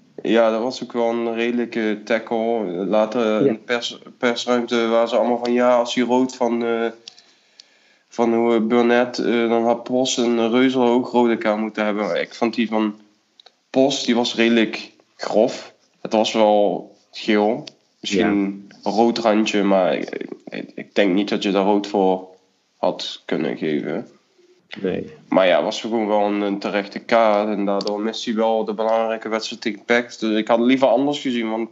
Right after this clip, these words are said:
Speaker 1: want Pe-, eh, Post, eh, zit goed in zijn vel. Doet het
Speaker 2: Ja.
Speaker 1: goed. Dus, eh, ik, ja, ik, eh, een beetje jammer.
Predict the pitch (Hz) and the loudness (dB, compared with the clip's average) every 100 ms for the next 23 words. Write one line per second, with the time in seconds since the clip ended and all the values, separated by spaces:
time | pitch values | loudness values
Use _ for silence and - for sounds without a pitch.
0 | - 110 110 110 120 - 101 98 90 - | -10 -8 -8 -8 -10 -8 -4 -4 -6 -6
1 | 120 101 - - - 104 107 107 107 - | -4 -4 -4 -6 0 2 2 2 -2 -8
2 | _ _ _ - 113 - 120 113 110 101 | _ _ _ -8 -6 -2 0 0 0 0
3 | 110 120 131 139 - _ _ _ _ - | 2 4 4 0 -6 _ _ _ _ 0
4 | 123 117 107 139 160 - - - - _ | 2 2 2 2 2 -2 -16 -20 -20 _
5 | _ _ _ _ _ - 107 - 113 113 | _ _ _ _ _ -4 -2 -2 2 4
6 | 113 110 110 110 85 90 78 60 - 98 | 4 4 4 2 2 0 -2 -6 -2 2
7 | 95 98 - 95 95 95 - 110 107 117 | 2 0 -2 0 0 0 -2 0 0 2
8 | 113 117 107 | 2 4 0